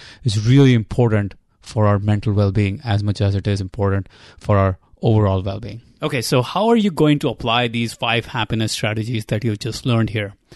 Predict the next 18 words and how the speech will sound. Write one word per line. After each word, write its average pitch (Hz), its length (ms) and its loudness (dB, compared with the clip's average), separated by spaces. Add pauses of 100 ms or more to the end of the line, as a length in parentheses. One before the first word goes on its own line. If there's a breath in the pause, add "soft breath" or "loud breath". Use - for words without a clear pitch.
(220 loud breath)
Remember, 139 260 2
there 127 140 2
is 135 100 2
no 143 240 2
learning 135 520 4
without 113 280 0
action. 113 300 -6
I 107 80 -4
always 139 340 2
say 123 160 -2
that. 104 360 -8 (120)
And 123 140 -2
the 113 40 2
longer 165 360 4
you 165 140 4
delay 113 340 0
taking 113 320 -6
action, 120 420 -4